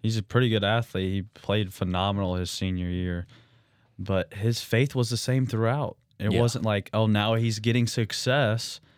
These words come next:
Speaker 1: and now his faith changed." He was the same person.
Speaker 2: Yeah, baseball
Speaker 1: Didn't
Speaker 2: didn't
Speaker 1: matter
Speaker 2: change
Speaker 1: how
Speaker 2: him.
Speaker 1: his, baseball didn't change him. He was, he was the
Speaker 2: Yeah.
Speaker 1: same person. And it, he's a really good role model to look
Speaker 2: Mm-hmm.
Speaker 1: at.
Speaker 2: Absolutely.
Speaker 1: And, um, yeah, he's, <clears throat> nothing changed.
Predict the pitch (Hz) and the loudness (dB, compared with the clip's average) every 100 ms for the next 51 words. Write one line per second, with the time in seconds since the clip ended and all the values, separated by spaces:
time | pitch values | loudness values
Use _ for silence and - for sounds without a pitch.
0 | _ _ _ - 107 107 104 101 107 - | _ _ _ -2 2 4 2 2 0 0
1 | 107 107 - 139 107 117 120 107 127 117 | 0 0 0 0 0 0 0 0 0 0
2 | 95 131 120 107 95 92 92 - _ _ | 2 0 2 0 0 0 -4 -12 _ _
3 | _ _ - 107 98 76 82 101 135 127 | _ _ -10 -2 -2 0 2 4 4 4
4 | 127 143 131 135 135 131 117 113 - _ | 4 4 6 6 6 4 2 -4 -14 _
5 | _ _ _ - 113 127 143 131 117 117 | _ _ _ 0 2 2 2 2 2 0
6 | 139 110 110 - 110 107 101 - 107 98 | 0 0 -4 -4 0 0 -2 -2 0 0
7 | 90 107 107 107 92 92 80 101 98 101 | 2 0 0 0 -2 -4 -2 0 -2 0
8 | 120 104 104 107 104 98 95 95 92 92 | 0 0 0 0 0 0 0 0 0 0
9 | 92 - 92 101 95 92 92 - - - | -2 -4 -2 0 2 2 0 -2 -10 -4
10 | 87 - 90 85 98 92 90 82 78 - | -2 -2 -2 0 2 0 0 -2 -6 -10
11 | 117 - _ _ _ - 80 64 101 104 | -14 -18 _ _ _ -14 -10 -10 -10 -10
12 | 73 - - - - _ 95 92 - - | -10 -10 -10 -12 -14 _ -4 -4 -4 -6
13 | - 58 62 - | -6 -8 -10 -12